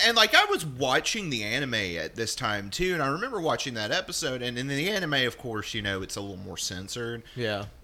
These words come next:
Speaker 1: But, it, 'cause, like, <laughs> in the fucking manga, I mean, it's just, like, a thin little smoke
Speaker 2: Wisp of
Speaker 1: covering
Speaker 2: cloud.
Speaker 1: up the nipples, but,
Speaker 2: Yeah.
Speaker 1: like, yeah, it was, uh, uh, that, that was a formative experience this time.
Speaker 2: <laughs>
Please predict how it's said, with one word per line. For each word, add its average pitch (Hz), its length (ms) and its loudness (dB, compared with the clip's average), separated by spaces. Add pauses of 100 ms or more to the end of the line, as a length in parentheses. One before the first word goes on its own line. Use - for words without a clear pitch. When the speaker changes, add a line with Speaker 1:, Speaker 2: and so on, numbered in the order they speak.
Speaker 1:
But, 147 220 2
it, 156 160 8
'cause, 160 180 4
like, 143 220 4
<laughs> 165 160 6
in 240 100 6
the 180 100 4
fucking 151 540 2
manga, 185 380 8
I 147 120 8
mean, 143 220 2
it's 156 220 -2
just, 147 200 -2
like, 123 280 2
a 131 160 4
thin 151 400 0
little 123 400 -2 (1300)
smoke 147 280 4
Speaker 2:
Wisp 185 240 8
of 151 80 10
Speaker 1:
covering 156 100 10 (120)
Speaker 2:
cloud. 131 260 12
Speaker 1:
up 120 60 6
the 120 60 2
nipples, 113 520 -2
but, 107 280 -2
Speaker 2:
Yeah. 107 60 -4
Speaker 1:
like, 95 360 -4 (1400)
yeah, 139 320 10
it 160 80 8
was, 151 240 4
uh, 127 360 6 (1800)
uh, 127 260 6
that, 135 180 8
that 143 140 6
was 135 140 0
a 120 80 0
formative 104 500 -4
experience 78 680 -6
this - 240 4
time. - 300 12
Speaker 2:
<laughs> 440 40 12